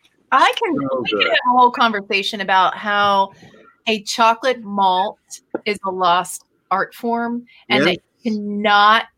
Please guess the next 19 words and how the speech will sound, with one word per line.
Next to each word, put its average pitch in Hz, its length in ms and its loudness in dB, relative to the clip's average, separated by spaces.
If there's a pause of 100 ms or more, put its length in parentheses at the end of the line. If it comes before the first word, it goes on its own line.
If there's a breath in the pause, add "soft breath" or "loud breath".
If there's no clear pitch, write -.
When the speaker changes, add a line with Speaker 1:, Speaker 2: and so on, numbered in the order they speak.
(200)
Speaker 1:
find 196 600 2
a 196 80 -6
good 190 680 -4 (260)
chocolate 196 600 0
malt. 180 640 -4 (160)
Hardly, 202 440 -8 (320)
no 269 340 0
one 285 180 0
does 240 240 2
that 185 200 2
anymore. 170 380 -2
And 180 160 0
that's 208 220 -2
one 233 100 0
of 214 60 -2
my 190 140 0
favorite 165 360 -4
things 147 240 -8
ever. 170 180 0